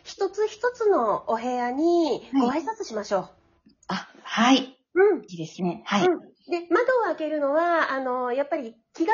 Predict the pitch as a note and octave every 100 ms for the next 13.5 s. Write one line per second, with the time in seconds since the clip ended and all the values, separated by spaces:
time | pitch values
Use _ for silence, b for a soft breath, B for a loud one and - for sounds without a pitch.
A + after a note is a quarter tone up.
0 | A#4 A#4 G4+ G#4 B4+ C5 D#4+ G#3+ G3 G#3+
1 | G3+ A3 F3 B B - G4 - D4 C#4+
2 | B3 B3+ A#3+ G#3+ A#3 A#3+ D4 D#4+ - A3+
3 | G#4 B4+ B4 F4 E4+ F4+ E4 D#4 C#4+ D4
4 | G4+ E4+ - - _ _ - D4+ G4 F#4
5 | G#4 E4+ E3 C4 D4+ A#3 F4 F#4+ C4 D3+
6 | _ F#3 E3+ D#3+ F3 - - C4 G#3 C#4
7 | - _ G4+ G4+ F4 C4+ B3 E4+ D4+ -
8 | _ G#3+ D#4 B4+ B4 C#4 B3 B3+ A3+ -
9 | A3+ A3+ G#3+ G3 B3+ A#3 A3+ E4+ G#4 -
10 | - G4+ F#4+ D#3+ - D3 - _ _ _
11 | _ _ _ _ - D4 - E3 D#3 E3+
12 | F#3 - - A2+ - - G4 C#5+ A#4 G4
13 | D#4 A3 A3+ F3